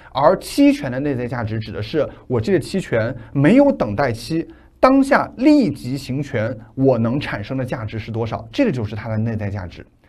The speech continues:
而我后面那个等待期，我等待的那个时间所产生的价值叫什么？叫时间溢价。所以这是我们所说的那个期权价值它的一个主要构成，它跟我们前面所讲的内在价值是不同的。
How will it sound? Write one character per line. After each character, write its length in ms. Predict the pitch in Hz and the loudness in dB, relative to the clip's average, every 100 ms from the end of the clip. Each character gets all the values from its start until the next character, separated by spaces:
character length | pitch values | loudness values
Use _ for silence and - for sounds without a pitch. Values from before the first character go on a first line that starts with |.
| _ - - | _ -20 0
而 200 | 175 226 | 8 10
我 140 | 240 - | 10 6
后 180 | - | 8
面 160 | 277 247 | 8 6
那 80 | 240 | 4
个 100 | 233 | 4
等 240 | - 117 | 4 2
待 160 | 190 208 | 4 4
期， 360 | 165 - 233 233 - - _ | 2 0 0 -2 -16 -20 _
我 140 | - 220 | 4 4
等 340 | 226 175 127 | 6 2 2
待 160 | 127 269 | 4 6
的 120 | 220 | 6
那 100 | 165 | 4
个 100 | 143 | 0
时 220 | 135 131 | -2 -4
间 260 | 113 143 143 - | 0 2 0 -10
所 240 | - - 190 | -8 0 0
产 260 | - 143 113 | 0 -4 -4
生 100 | 170 | -4
的 80 | |
价 240 | 160 185 139 | -2 -2 -4
值 160 | 107 | -8
叫 180 | 110 208 | -2 0
什 140 | 170 107 | 0 -6
么？ 100 | 107 - _ | -12 -18 _
叫 220 | - 127 | -4 -2
时 320 | 107 - 117 | -4 -8 -6
间 260 | 113 160 - | -4 -4 -6
溢 120 | 151 | -6
价。 200 | 113 156 - _ _ _ - - - | -6 -6 -8 _ _ _ -20 -20 -2
所 160 | 208 | 2
以 60 | 208 | 4
这 160 | 311 | 4
是 140 | 294 185 | 0 0
我 80 | 120 | -2
们 120 | 143 | -4
所 160 | 143 | -4
说 140 | 113 151 | -4 -2
的 100 | 139 | -2
那 140 | 139 | -2
个 100 | 123 | -4
期 300 | 113 - 226 | -6 -6 -4
权 260 | 220 127 151 | -4 -6 -4
价 200 | 190 151 | -4 -4
值 120 | 127 | -8
它 160 | 117 143 | -8 -4
的 80 | |
一 80 | 135 | -2
个 80 | 131 | -2
主 160 | 127 98 | -4 -6
要 120 | 113 | -4
构 180 | 185 147 | -2 -2
成， 260 | - 101 104 - - | -4 -8 -10 -18 -8
它 120 | 160 | 0
跟 120 | 170 | 2
我 60 | 143 | 2
们 100 | 120 | -4
前 160 | 131 | -4
面 140 | 135 147 | -4 -4
所 160 | 120 | -4
讲 260 | 127 117 90 | -4 -6 -6
的 80 | 101 | -4
内 200 | 180 151 | -2 -2
在 120 | 135 | -2
价 200 | 120 110 | -4 -6
值 120 | 110 | -6
是 120 | 107 | -10
不 160 | - 107 | -4 -4
同 280 | - 92 104 | -4 -8 -2
的。 220 | 156 | -2